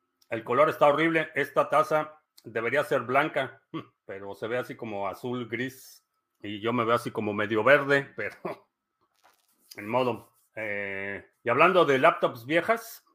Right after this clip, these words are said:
el fin de semana me dediqué a re-, resucitar esta, eh, una, es una H P Pavilion del dos mil siete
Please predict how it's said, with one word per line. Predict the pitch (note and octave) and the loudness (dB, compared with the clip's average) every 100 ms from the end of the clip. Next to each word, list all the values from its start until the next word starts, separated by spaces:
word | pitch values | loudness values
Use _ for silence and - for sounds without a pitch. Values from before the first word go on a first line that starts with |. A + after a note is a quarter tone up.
| _ _ _ _ - | _ _ _ _ -10
el | B2 | -8
fin | A#2+ F3 | -8 -4
de | F3 | -2
semana | D3+ C#3+ E3+ | 0 0 0
me | D#3+ B2+ B2 | 0 -2 -4
dediqué | A2+ A#2 A#2 A#2 | -4 -6 -6 2
a | D3+ | 2
re-, | C#3+ B2+ - _ - | 4 -2 -8 _ -10
resucitar | C3 C#3 C3+ C3 C3 D#3+ E3+ | -4 -2 -4 -8 -2 4 4
esta, | F3 E3 D#3+ D3+ C3 _ _ _ | 2 -2 -2 -2 -6 _ _ _
eh, | B2 A2 G#2+ G#2+ G#2 G#2 G2+ G2+ G2 - _ _ | -6 -4 -4 -4 -4 -4 -4 -6 -10 -16 _ _
una, | B2+ B2+ B2 A#2+ A2+ G2+ _ _ _ - - _ _ - _ _ - _ _ _ _ _ _ _ _ _ _ _ _ _ _ - | -6 2 2 2 0 -6 _ _ _ -20 -20 _ _ -20 _ _ -20 _ _ _ _ _ _ _ _ _ _ _ _ _ _ -6
es | C3+ - | -4 2
una | D3+ C#3+ C#3 | 4 4 2
H | D3 D#3 E3+ | 0 2 0
P | E3 D#3 E3 D3+ - _ | 2 6 6 4 -2 _
Pavilion | C3+ B2+ D#3+ F3 E3 D#3+ D#3 D3 C#3+ C3+ B2+ A#2+ A2+ A2 G2+ - - | 2 4 4 6 6 6 4 2 0 -2 -2 -2 -4 -6 -8 -14 -6
del | A#2 A2+ A2+ | -4 -4 -4
dos | A2+ A2 | -4 -2
mil | D3+ D3+ | -2 -2
siete | - D#3+ E3 F#3+ | -2 -2 0 -6